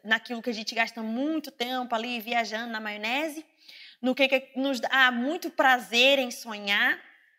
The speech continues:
não é? Em, em, em, em ficar ali idealizando, planejando. Ah, onde eu gasto meu dinheiro também me diz muito, pode me dizer muito sobre o, o, o meu ídolo.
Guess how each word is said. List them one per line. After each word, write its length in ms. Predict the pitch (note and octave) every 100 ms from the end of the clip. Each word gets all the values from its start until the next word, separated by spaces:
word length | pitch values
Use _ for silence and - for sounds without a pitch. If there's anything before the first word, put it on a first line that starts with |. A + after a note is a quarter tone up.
| _ _ _ _ _ _
não 140 | G3+ G3+
é? 200 | A#3+ - - - - -
Em, 240 | A3 A3
em, 380 | - A3+ A3 G3
em, 260 | G#3+ G#3 -
em 120 | A3+
ficar 240 | - - A3
ali 280 | A3 A3+
idealizando, 960 | G#3+ G3 A3+ A3+ A3 - A3 A#3+ A#3 G#3+
planejando. 1040 | - A3 A3 A3 G3 A3 A3+ C4+ C4 C4+ - - - - -
Ah, 400 | B3+ C4 B3+ B3
onde 240 | C4 D4+ C#4+
eu 100 | B3+
gasto 340 | C4 C4+ -
meu 180 | C4+ C4
dinheiro 480 | G#3+ A#3+ A3 A#3 A#3+
também 320 | A#3+ A3+ A#3
me 160 | A#3+ A#3
diz 280 | A#3 A#3+
muito, 480 | A3 A3+ A#3+ C#4 -
pode 240 | - A#3+ B3
me 100 | A3
dizer 240 | G#3+ A#3+
muito 420 | A#3 B3 C4+ -
sobre 420 | - C4 A#3 A#3+
o, 60 | A#3
o, 640 | A#3 A3+ A3+ A3+ A#3 G#3+
o 80 | A3+
meu 280 | A3+ A3 A3
ídolo. 520 | A3+ C#4 C#4+ E4 F4